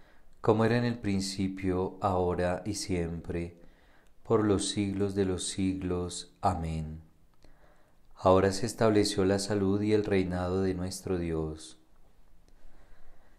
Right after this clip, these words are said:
Por la obediencia a la verdad habéis purificado vuestra alma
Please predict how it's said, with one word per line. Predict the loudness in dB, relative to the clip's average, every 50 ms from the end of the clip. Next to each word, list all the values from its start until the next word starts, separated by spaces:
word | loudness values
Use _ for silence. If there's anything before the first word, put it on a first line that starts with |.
| -20 _ -20 -20 -20 -20 -20 -10 2
Por | 6 8 10 10
la | 12 12
obediencia | 12 12 10 10 8 6 4 2 4 4
a | 6
la | 6 6
verdad | 6 4 4 4 4 2 2 4 4 2
habéis | 2 4 4 4 2 2 0
purificado | -4 -4 -4 -4 -2 -4 -6 -4 -2 0 2 2 2 2 2
vuestra | 2 0 0 -2 -6 -4 -2 0 2 2 2
alma | 0 0 -2 -4 -4 -6 -8 -10